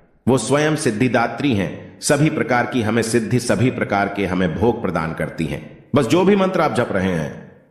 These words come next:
वो मंत्र आपको जपना है और माता रानी को एक आपको शहद लगा हुआ पान भेंट कर देना है। नौ दिन में देखना वह मंत्र सिद्ध हो जाएगा।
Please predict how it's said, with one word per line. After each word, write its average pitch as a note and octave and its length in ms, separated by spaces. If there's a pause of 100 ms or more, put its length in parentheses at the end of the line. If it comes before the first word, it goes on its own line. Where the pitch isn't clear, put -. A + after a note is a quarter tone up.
वो C#3 60
मंत्र E3 280
आपको D3 240
जपना A#2 360
है C3 140
और A#2 180
माता A2 300
रानी B2 240
को B2 180
एक A#2+ 160
आपको A#2 220
शहद A#2 320
लगा A2 200
हुआ A#2 180
पान G#2+ 320
भेंट F2 240
कर E2 120
देना D2 240
है। C#2 160 (220)
नौ E3 200
दिन D#3+ 140
में D#3+ 160
देखना B2 340
वह B2+ 120
मंत्र B2+ 300
सिद्ध D#3 260
हो A2+ 140
जाएगा। C#2+ 400